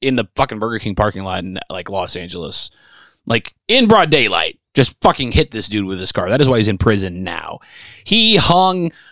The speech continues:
Vanilla Ice off a balcony, like, by fucking one ankle so that he could give up some points on, uh, fucking Ice Ice Baby and that album and stuff like that. Like, and which, which helped pay for fucking, uh, Death Row Records and stuff.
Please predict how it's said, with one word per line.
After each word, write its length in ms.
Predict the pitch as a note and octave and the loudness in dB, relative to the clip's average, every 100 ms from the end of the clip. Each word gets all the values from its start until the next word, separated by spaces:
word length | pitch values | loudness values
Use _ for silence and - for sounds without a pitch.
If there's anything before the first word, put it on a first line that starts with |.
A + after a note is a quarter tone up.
| - | -6
Vanilla 400 | G#2+ D3 F3 E3 | 0 2 4 4
Ice 600 | C#3+ C#3+ D#3 D3+ - - - | 4 4 2 0 0 -2 0
off 240 | C3+ C#3 | 2 2
a 60 | A#2 | 0
balcony, 800 | G#2+ G#2+ D3+ F3 F3+ F#3 F#3 C#3 | 2 2 2 0 2 2 2 2
like, 240 | C3+ G#2 | 0 2
by 160 | B2 B2+ | 0 2
fucking 400 | - - A#2+ G#2 | 0 0 0 0
one 240 | A#2+ C3+ | 0 0
ankle 640 | A2 A#2+ - E3+ E3+ E3 - | -2 0 2 4 4 2 0
so 160 | - | 0
that 160 | A#2+ A2+ | 2 0
he 100 | B2+ | -2
could 140 | A2 | -4
give 180 | G#2 B2 | -2 0
up 120 | B2+ | 0
some 180 | - G#2+ | -2 -2
points 640 | A2+ B2 C3+ - - - - | 0 0 0 -2 -2 -4 -6
on, 560 | A2 G#2+ G#2 G2+ G2 F2 | -4 -2 -2 -4 -8 -8
uh, 340 | G#2 F#2 F#2 | -4 -4 -4
fucking 320 | F2+ G#2+ - G2+ | -2 -2 -2 -4
Ice 200 | A2 A#2 | -2 -2
Ice 140 | A2 | -2
Baby 320 | - A2 B2 | -2 -2 0
and 80 | A2+ | -2
that 120 | F#2+ | -2
album 280 | F#2+ G2 B2 | -2 -2 -4
and 100 | A#2 | -2
stuff 180 | C#3+ C#3+ | -2 -2
like 160 | D3 | -2
that. 220 | D3+ D3+ B2 | -2 -6 -6
Like, 240 | G#2 G2 - - - - _ | -8 -10 -16 -20 -20 -20 _
and 220 | - A2 A2 | -4 -2 2
which, 280 | B2+ - | 2 2
which 160 | B2+ B2 | -2 0
helped 260 | - D3+ - | 2 2 4
pay 500 | D#3 C#3+ D3+ E3 - _ _ - | 2 2 0 -4 -8 _ _ -2
for 160 | D#3 | 0
fucking, 720 | - D3 - C#3 C3 B2 A#2 - | 2 0 0 -2 -2 -4 -6 -8
uh, 220 | A2+ G#2+ | -8 -6
Death 240 | G#2+ C3+ | -4 -2
Row 140 | D3 C3 | 0 2
Records 420 | A2 D3 D#3+ D#3+ | 0 -2 -6 -6
and 80 | E3+ | -6
stuff. 460 | - F3+ F3 - | -2 -4 -6 -14